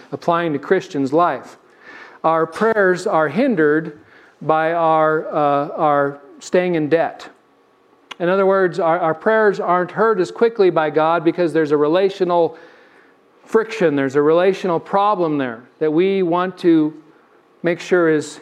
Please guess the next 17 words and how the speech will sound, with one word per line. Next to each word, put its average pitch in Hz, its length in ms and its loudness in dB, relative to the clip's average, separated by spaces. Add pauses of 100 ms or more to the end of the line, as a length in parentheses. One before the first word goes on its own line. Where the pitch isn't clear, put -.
(140)
healed. 185 460 0 (1300)
Uh, 151 400 0
if, 180 160 2
if 190 240 0
you 233 240 4
are, 170 460 0 (360)
if 175 100 -10
you 180 100 0
stay 220 560 2
in 180 140 -2
a, 165 140 -2
in 175 180 -4
a 160 60 -4
place 202 440 0
where 175 100 2
you 160 160 2
haven't, 185 600 -2